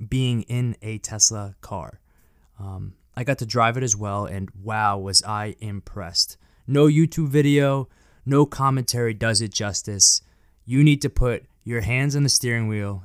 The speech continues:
and you have to hit that pedal. The experience that provided was unimaginable to anyone that has ever driven a car that is not electric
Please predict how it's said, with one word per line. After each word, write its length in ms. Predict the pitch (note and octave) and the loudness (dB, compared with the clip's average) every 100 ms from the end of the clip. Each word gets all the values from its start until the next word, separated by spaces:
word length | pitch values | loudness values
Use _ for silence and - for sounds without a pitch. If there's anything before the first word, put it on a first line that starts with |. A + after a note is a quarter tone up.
| - | -10
and 100 | G#2+ | -6
you 120 | A2+ | -4
have 100 | A2 | -6
to 80 | G2 | -10
hit 320 | - A2 _ _ - | -8 -10 _ _ -12
that 200 | G2 F2+ | -10 -10
pedal. 400 | - F2 - - _ _ _ _ _ - | -10 -10 -14 -20 _ _ _ _ _ -10
The 60 | B2 | -8
experience 500 | - - D#3+ F#3 F3 | -4 2 4 6 4
that 220 | C#3+ C3+ | 0 0
provided 500 | B2+ A2 G#2+ B2+ B2 - | 0 0 0 0 -6 -6
was 280 | B2 C3 - _ _ C#3 | 0 4 4 _ _ 2
unimaginable 880 | D#3 D3+ C#3 C3 G#2+ G#2+ F#2+ F#2+ | 4 4 4 0 -2 -6 -6 -8
to 160 | F#2 A#2+ | -8 -6
anyone 240 | C3 B2+ | -4 -2
that 80 | B2 | -2
has 120 | A2 | -4
ever 160 | A#2 A2 | -4 -6
driven 260 | G2+ A2+ A2 | -6 -6 -6
a 80 | G#2 | -8
car 480 | - G#2 G2+ A#2 - _ _ _ _ _ _ _ _ _ _ _ _ - | -8 -8 -8 -10 -14 _ _ _ _ _ _ _ _ _ _ _ _ -4
that 140 | A#2+ | -2
is 120 | A2 G#2+ | 0 2
not 300 | A2 G#2+ E2 | 4 2 0
electric 640 | G#2 G2+ - E2 _ | -8 -10 -10 -16 _